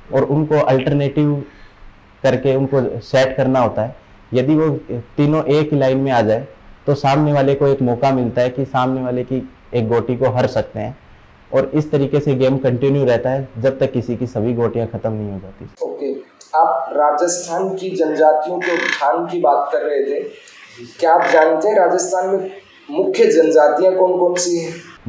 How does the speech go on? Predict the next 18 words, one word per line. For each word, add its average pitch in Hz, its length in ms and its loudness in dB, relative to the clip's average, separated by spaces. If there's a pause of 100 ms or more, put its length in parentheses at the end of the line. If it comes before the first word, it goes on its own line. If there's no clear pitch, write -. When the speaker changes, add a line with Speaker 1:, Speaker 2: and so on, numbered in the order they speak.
Speaker 1:
जी 120 160 -2
सर। 110 240 -8 (380)
Speaker 2:
बताइए। 170 440 0 (320)
Speaker 1:
सर, 135 220 -2 (160)
राजस्थान 135 580 0
में 143 220 -2
सर, 139 360 -2
गरासिया, 123 640 0 (340)
सहरिया, 117 580 0 (260)
भील, 123 360 0 (420)
मीणा, 120 340 0 (460)
कंजर, 120 380 0 (360)
ये 127 200 -2
सर 127 200 -2 (280)
प्रमुख 117 320 0 (320)
जनजातियाँ 107 640 -2
हैं 101 80 -10
सर। 90 180 -12